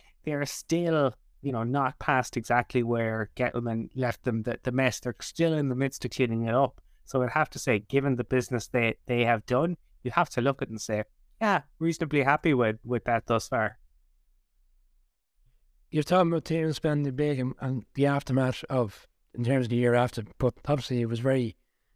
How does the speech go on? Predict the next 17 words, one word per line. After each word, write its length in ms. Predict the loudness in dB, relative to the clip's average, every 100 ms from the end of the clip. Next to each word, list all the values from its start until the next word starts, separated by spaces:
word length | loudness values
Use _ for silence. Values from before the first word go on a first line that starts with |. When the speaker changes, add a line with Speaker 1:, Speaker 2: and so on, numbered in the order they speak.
| _
Speaker 2:
evident 340 | -2 0 2 2
going 240 | 2 4
into 160 | 2 0
yesterday 560 | 0 0 -2 -2 -2 -4
and 80 | 0
leading 240 | 0 2
up 120 | -2 -4
to 100 | -4
free 180 | 0
agency 400 | 0 0 -2 -6 -4
tampering 300 | -2 -2 -2
period 160 | -4 -4
that 100 | -2
the 80 | -2
Bears 380 | 2 2 2
were 100 | 0
gonna, 240 | 0 0